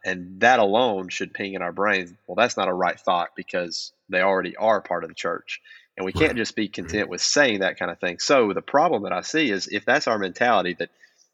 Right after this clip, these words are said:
Speaker 1: they're kids and, and they can go do kid stuff right now, and then when they become adults, then they can start doing,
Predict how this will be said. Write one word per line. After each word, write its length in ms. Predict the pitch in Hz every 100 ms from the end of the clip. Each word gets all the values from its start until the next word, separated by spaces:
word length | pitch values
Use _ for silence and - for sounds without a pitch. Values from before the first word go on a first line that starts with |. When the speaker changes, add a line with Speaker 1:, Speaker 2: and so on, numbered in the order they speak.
| -
Speaker 1:
they're 140 | 95 87
kids 480 | - 143 143 131
and, 220 | 110 92 82
and 160 | 95
they 80 | 98
can 140 | 107 101
go 140 | 107
do 120 | 101
kid 260 | 90 - 131
stuff 320 | - 117 110
right 200 | 110 104
now, 420 | 107 107 98 92 - - - _
and 240 | - 90 90
then 180 | 92 90
when 120 | 101
they 100 | 101
become 280 | 95 107 92
adults, 500 | 87 117 120 - -
then 100 | 95
they 120 | 92
can 160 | 92
start 340 | 87 - 98 87
doing, 380 | 95 95 90